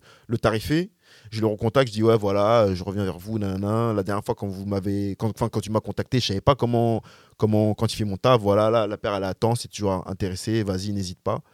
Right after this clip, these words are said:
Et il a pas répondu. Et pareil, j'ai fait une paire autour de la série Power de fifty. T'as, pff, trois quarts du cast, euh, qui, qui a liké, commenté. Je crois qu'il y en a même un, euh, qui a reposté en story. Donc, j'ai, j'ai des retours de ce type. Donc,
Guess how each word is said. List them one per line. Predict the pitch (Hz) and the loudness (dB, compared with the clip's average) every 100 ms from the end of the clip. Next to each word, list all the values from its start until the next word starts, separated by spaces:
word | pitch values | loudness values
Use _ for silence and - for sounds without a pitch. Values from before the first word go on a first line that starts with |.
| _ _ - _ _ | _ _ -20 _ _
Et | 107 117 | 0 4
il | |
a | 120 | 6
pas | 113 | 6
répondu. | 110 117 107 98 - _ _ - - - | 4 0 -8 -8 -16 _ _ -20 -20 -4
Et | 113 113 113 | 2 4 4
pareil, | 98 135 135 | 4 4 4
j'ai | 107 | 4
fait | 117 | -2
une | 110 | 2
paire | 120 113 | 4 4
autour | - | 0
de | 110 | 0
la | 107 | 0
série | - 107 | 0 -2
Power | - 123 113 | 4 8 6
de | 110 | 4
fifty. | - - - 135 139 135 _ _ _ _ | -6 -6 -2 0 -2 -6 _ _ _ _
T'as, | 110 110 107 104 101 101 95 87 | -2 2 2 2 2 0 0 0
pff, | - - | 2 4
trois | - 139 | 4 4
quarts | 135 127 | 4 2
du | 117 | 0
cast, | - 123 - | 4 2 2
euh, | 110 107 101 | 0 0 -2
qui, | - 104 101 101 | -4 -4 -4 -6
qui | 117 | 0
a | 107 | 2
liké, | 110 104 - 120 | 2 0 0 0
commenté. | - 110 110 - 120 120 120 127 _ _ | 2 0 0 0 2 2 2 -4 _ _
Je | |
crois | - 127 | -2 0
qu'il | 127 | 2
y | |
en | 117 | 2
a | |
même | 123 127 - | 2 0 0
un, | 131 131 120 | 2 2 2
euh, | 113 101 98 | 2 0 -2
qui | - 117 | -4 0
a | 113 | 0
reposté | 107 - 110 117 | 2 2 0 0
en | 107 | -8
story. | - 110 123 131 _ - - _ | -4 -2 -2 -4 _ -20 -20 _
Donc, | 135 127 117 | -4 -4 -6
j'ai, | 113 113 143 147 | -6 2 6 6
j'ai | 143 | 6
des | 160 | 4
retours | 160 165 185 | 4 4 2
de | 147 | 2
ce | 139 | 0
type. | - 180 | 0 0
Donc, | 147 | 0